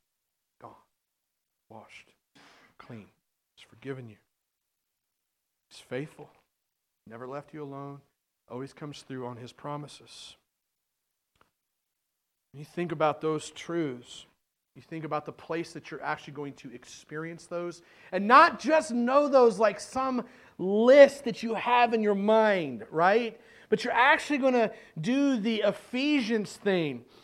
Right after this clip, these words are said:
where Paul says, "I'm praying that you would experience this kind of God relationally." Wh-, where are you going to find God that way? I would say at the foot of the cross of Calvary.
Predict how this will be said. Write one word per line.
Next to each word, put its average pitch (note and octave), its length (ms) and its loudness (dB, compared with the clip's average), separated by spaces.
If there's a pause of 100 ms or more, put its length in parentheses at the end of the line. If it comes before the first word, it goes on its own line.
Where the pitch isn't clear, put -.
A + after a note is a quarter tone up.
(140)
where F#3+ 100 -6
Paul A#3+ 240 4
says, B3 160 2
"I'm A3 160 4
praying C#4+ 420 -2
that A#3 80 -4
you A3 220 -6
would A#3+ 120 -6
experience A3+ 920 -6 (320)
this G3 580 -6 (100)
kind A3+ 500 -4
of E3 180 -6
God C#3+ 380 0 (560)
relationally." C#3+ 600 -10 (1400)
Wh-, E3+ 180 -14
where G3+ 300 -6
are D#3+ 160 -2
you D3+ 160 -10
going D#3 440 -8
to D#3 320 -10 (340)
find D3 560 -10 (200)
God C3 260 -4
that G#2 200 -14
way? - 140 -20 (3250)
I - 60 -20
would G#2+ 120 -20
say - 160 -14
at A#2 80 -14
the A2+ 80 -20
foot A2+ 240 -18
of G#2+ 60 -14
the - 60 -20
cross G#2+ 320 -10
of G2+ 100 -20
Calvary. A#2+ 440 -12